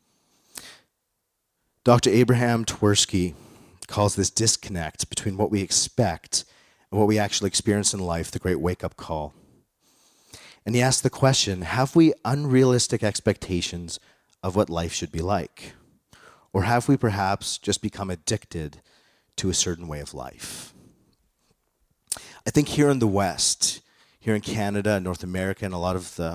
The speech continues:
Western nations, we have such a high standard of living that this idea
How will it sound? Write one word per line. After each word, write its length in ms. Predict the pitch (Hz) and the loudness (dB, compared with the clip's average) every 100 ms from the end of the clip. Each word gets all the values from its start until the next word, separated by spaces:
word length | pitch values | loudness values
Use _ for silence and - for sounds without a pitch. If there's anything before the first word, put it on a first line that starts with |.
| - | -8
Western 440 | 82 90 - 90 | -8 -6 -6 -6
nations, 560 | 82 82 - 85 80 - - _ _ | -8 -8 -8 -8 -8 -10 -10 _ _
we 100 | 107 | -2
have 60 | 101 | 0
such 200 | - - | 0 -2
a 60 | |
high 220 | 107 117 123 | -2 -2 0
standard 460 | - 110 104 101 | -2 -2 -4 -4
of 140 | 90 78 | -4 -6
living 340 | 82 78 60 _ - _ _ _ _ _ _ _ _ _ _ _ - - - _ | -8 -8 -14 _ -20 _ _ _ _ _ _ _ _ _ _ _ -20 -20 -20 _
that 680 | 85 85 98 98 - - - - _ _ _ _ _ _ _ _ | -8 0 0 0 2 0 0 -8 _ _ _ _ _ _ _ _
this 160 | 98 - | 2 4
idea 560 | 110 101 104 104 107 | 4 2 2 4 4